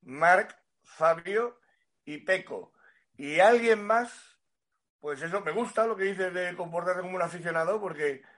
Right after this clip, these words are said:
como me gusta hacer a mí con nuestros, con nuestros aficionados, eh, te quiero llevar luego a tener conclusiones propias.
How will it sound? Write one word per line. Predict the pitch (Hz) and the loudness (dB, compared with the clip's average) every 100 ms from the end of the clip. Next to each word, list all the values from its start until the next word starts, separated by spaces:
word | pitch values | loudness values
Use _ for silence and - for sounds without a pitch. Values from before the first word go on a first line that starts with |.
| _ _ _ _ _ | _ _ _ _ _
como | 151 143 147 147 151 147 147 | -2 2 4 6 6 4 2
me | 147 | -2
gusta | 151 175 - | -6 -2 0
hacer | 190 190 | 4 4
a | 170 | 4
mí | 175 | 2
con | 175 165 | -2 -2
nuestros, | 165 160 160 - 160 143 151 | -2 -4 -4 -8 -6 -6 -4
con | 160 151 | -4 -2
nuestros | 160 156 143 | -2 -2 -6
aficionados, | 143 139 143 160 214 233 - - | -2 2 6 8 8 4 -4 -6
eh, | 143 143 143 143 | 0 4 4 2
te | 139 | -4
quiero | 180 185 | 0 4
llevar | 185 185 175 | 6 6 4
luego | 190 190 208 202 | 0 0 0 0
a | 156 | -2
tener | 156 165 196 202 | -2 -4 -4 -4
conclusiones | 180 175 165 170 160 190 208 214 - | -6 -6 -8 -16 -8 -2 0 0 -2
propias. | 185 170 - - - | -2 -2 -4 -16 -16